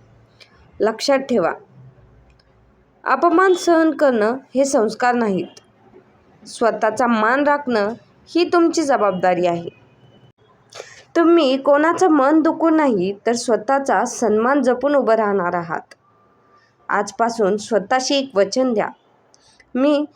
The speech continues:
स्वतःचा सन्मान करेन, मी स्वतःचा आवाज दाबणार नाही,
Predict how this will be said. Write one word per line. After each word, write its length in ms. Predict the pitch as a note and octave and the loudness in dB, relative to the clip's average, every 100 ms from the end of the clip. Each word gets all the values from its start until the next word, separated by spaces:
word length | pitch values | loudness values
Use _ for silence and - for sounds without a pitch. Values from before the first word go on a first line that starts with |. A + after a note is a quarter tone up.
| _ | _
स्वतःचा 580 | - C4+ C4 C#4+ D#4+ F4 | -6 -2 0 0 0 0
सन्मान 500 | - C4+ A3+ A#3 C#4 | 2 0 2 0 -2
करेन, 300 | C4 A3 F3 - - - _ _ F3+ | -2 0 -2 -4 -12 -20 _ _ -2
मी 340 | G3 G#3 C4+ - _ | 0 0 -2 -12 _
स्वतःचा 560 | - G#3+ G#3 B3 B3 | -6 -4 -2 -2 -2
आवाज 580 | - E3 F3+ A#3+ F#3+ F#3 - - | -2 0 2 2 0 -4 -8 -4
दाबणार 420 | F#3+ F#3 G#3 C4 | -2 -2 -2 0
नाही, 340 | C#4+ C4+ G#3+ | 0 -2 -4